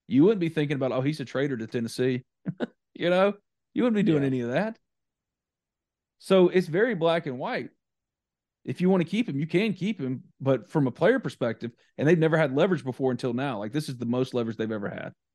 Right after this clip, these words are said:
Speaker 2: Mm-hmm.
Speaker 1: They've never
Speaker 2: Yeah.
Speaker 1: b-, had more freedom or flexibility. You should
Speaker 2: Yeah.
Speaker 1: get in. Every one of you should. Bryce Young should get in.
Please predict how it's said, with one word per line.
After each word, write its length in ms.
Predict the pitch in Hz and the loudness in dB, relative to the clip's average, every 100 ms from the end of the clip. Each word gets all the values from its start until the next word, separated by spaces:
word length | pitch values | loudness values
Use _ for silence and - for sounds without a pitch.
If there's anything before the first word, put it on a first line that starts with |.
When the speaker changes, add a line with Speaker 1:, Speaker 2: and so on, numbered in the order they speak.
| _ _ _ _ _ _ _ - | _ _ _ _ _ _ _ -8
Speaker 2:
Mm-hmm. 280 | 117 98 95 | -6 -4 0
Speaker 1:
They've 140 | 135 | 2
never 240 | 139 156 151 | 4 4 4
Speaker 2:
Yeah. 80 | 123 | 2
Speaker 1:
b-, 40 | |
had 220 | 139 139 | 0 0
more 160 | 127 127 | 0 -2
freedom 320 | - 135 123 | 0 0 -2
or 40 | |
flexibility. 680 | 113 120 117 107 110 98 139 _ _ _ _ _ _ _ _ _ _ _ - - | -4 -6 -6 -6 -6 -6 -10 _ _ _ _ _ _ _ _ _ _ _ -20 -4
You 160 | 127 185 | 0 2
should 260 | - 202 | 4 2
Speaker 2:
Yeah. 160 | 135 123 | 4 0
Speaker 1:
get 40 | |
in. 220 | 107 104 - _ _ - | 0 -8 -18 _ _ 0
Every 240 | 165 202 175 | 2 6 6
one 180 | 165 202 | 6 2
of 100 | 131 | 0
you 80 | |
should. 280 | 117 107 104 117 | -4 -8 -6 2
Bryce 320 | 160 185 156 | 2 2 0
Young 220 | 170 170 | 0 0
should 240 | - 123 | -2 -6
get 120 | 110 107 | -6 -8
in. 220 | 90 | -10